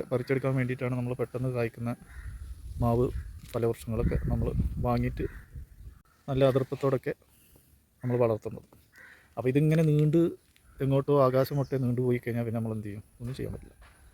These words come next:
അപ്പോൾ അതിനാണ് നമ്മൾ പ്രൂണിങ് ചെയ്യേണ്ടത്. അപ്പോൾ അങ്ങനെ പ്രൂണിങ് ചെയ്തതാണ് ഇപ്പോൾ നമ്മളിപ്പോൾ ഇവിടെ കാണിച്ചത്. അപ്പോൾ അങ്ങനെ പ്രൂണിങ് ചെയ്തപ്പോൾ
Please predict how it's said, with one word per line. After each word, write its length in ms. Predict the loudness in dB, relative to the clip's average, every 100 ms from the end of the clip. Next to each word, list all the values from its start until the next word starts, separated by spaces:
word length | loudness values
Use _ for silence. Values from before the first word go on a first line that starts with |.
| -10
അപ്പോൾ 120 | 2 4
അതിനാണ് 260 | 4 4 2
നമ്മൾ 140 | 2 -2 -4 -14 -4
പ്രൂണിങ് 300 | 0 2 2
ചെയ്യേണ്ടത്. 300 | 0 -2 -10 -18 _ _ _ -16 -4
അപ്പോൾ 140 | 4 6
അങ്ങനെ 180 | 6 6 6
പ്രൂണിങ് 300 | 8 10 12
ചെയ്തതാണ് 280 | 12 10 6
ഇപ്പോൾ 120 | 4 4
നമ്മളിപ്പോൾ 300 | 4 4 0
ഇവിടെ 160 | -2 -12 -20 -12 -2
കാണിച്ചത്. 360 | -2 -2 -12 -16 -16 -16 -18 _ -20 -20 -20 -20 -20 -20 -20 -20 -20 -20 -20 -20 -20 -4 8
അപ്പോൾ 120 | 8
അങ്ങനെ 200 | 10 6 6
പ്രൂണിങ് 320 | 6 6 6
ചെയ്തപ്പോൾ 340 | 4 4 2